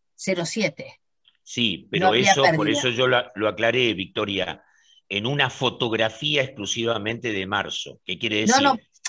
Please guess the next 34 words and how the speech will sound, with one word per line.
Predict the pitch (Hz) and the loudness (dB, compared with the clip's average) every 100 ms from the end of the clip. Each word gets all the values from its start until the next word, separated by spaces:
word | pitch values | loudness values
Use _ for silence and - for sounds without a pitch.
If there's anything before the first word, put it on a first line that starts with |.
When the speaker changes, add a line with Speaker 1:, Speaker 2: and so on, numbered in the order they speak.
| - _ | -14 _
Speaker 1:
por | 196 220 | 2 4
eso, | 202 180 | 4 4
Speaker 2:
La | 190 | 4
Speaker 1:
habría | 226 277 277 | 6 6 6
Speaker 2:
misma | - 240 | 4 2
Speaker 1:
que... | 220 | 4
Para, | 220 220 | 4 2
Speaker 2:
¿Eh? | - - _ _ _ _ _ - | -2 -20 _ _ _ _ _ -2
Speaker 1:
perdón, | 196 214 175 | 2 4 2
perdón, | 202 190 175 | 0 -2 -2
perdón, | 190 170 | -2 -2
para | 175 175 | -2 -4
que | 180 | -4
entenderlo | 175 190 196 226 226 202 | -6 -4 0 0 0 -2
yo, | 208 175 | -2 -4
no, | 170 165 | -4 -4
no, | 180 185 | -2 0
no | 180 190 | 0 -4
por | 185 185 | -2 -2
nada, | 185 170 185 | 2 4 4
Speaker 2:
Claro, | 185 | 0
Speaker 1:
sino | |
para | 185 165 | 0 -2
Speaker 2:
sí. | |
Speaker 1:
que | 165 | -4
entenderlo | 170 170 180 190 190 | -6 -4 0 2 6
Speaker 2:
Yo | 180 | 8
lo | |
Speaker 1:
nada | 185 175 | 8 6
Speaker 2:
que | |
Speaker 1:
más. | 170 | 4
Speaker 2:
hice | 202 190 143 | 2 -2 0
fue, | 156 110 80 - _ _ _ _ - | 2 2 0 -8 _ _ _ _ -4
eh, | 113 110 - | 0 0 -4